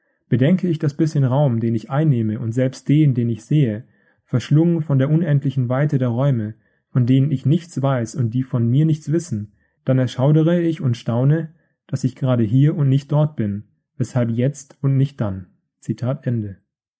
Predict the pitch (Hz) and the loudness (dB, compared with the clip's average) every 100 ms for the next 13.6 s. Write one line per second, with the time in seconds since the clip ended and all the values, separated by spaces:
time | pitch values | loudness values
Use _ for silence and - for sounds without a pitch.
0 | _ _ 131 139 190 185 165 156 - 143 | _ _ 0 4 4 2 0 -2 0 2
1 | 143 139 123 117 123 113 107 - 127 131 | 4 2 0 -2 -4 -4 -6 -2 0 2
2 | 127 131 _ _ - 123 135 - 131 - | -2 -4 _ _ -4 -2 -2 -4 -8 0
3 | 131 135 143 156 147 143 147 139 156 156 | 0 2 0 2 2 2 0 2 0 -2
4 | _ _ _ - 117 - 123 123 143 123 | _ _ _ -6 -4 0 0 2 0 0
5 | 120 - 131 - 160 180 127 110 131 120 | -2 -2 -2 0 0 0 -2 -2 -2 -4
6 | - 120 135 113 104 120 127 110 110 104 | -4 -4 -2 -2 -4 -6 -4 -4 -4 -6
7 | 101 95 - _ _ _ _ _ _ - | -8 -12 -18 _ _ _ _ _ _ -2
8 | 117 165 175 160 160 135 - 151 170 151 | 0 2 2 2 0 -4 0 0 2 2
9 | 147 135 110 131 113 107 127 156 143 139 | 0 -4 0 0 0 0 2 2 2 0
10 | 143 143 _ _ - - 131 117 123 170 | -2 -4 _ _ -16 2 2 4 2 0
11 | 175 - 143 139 160 139 123 120 117 120 | -2 0 2 2 0 0 0 0 -2 -2
12 | 117 110 107 - 147 160 147 113 107 131 | -2 -2 -6 0 0 2 0 -4 0 0
13 | 165 143 139 135 135 | 2 -2 0 0 -2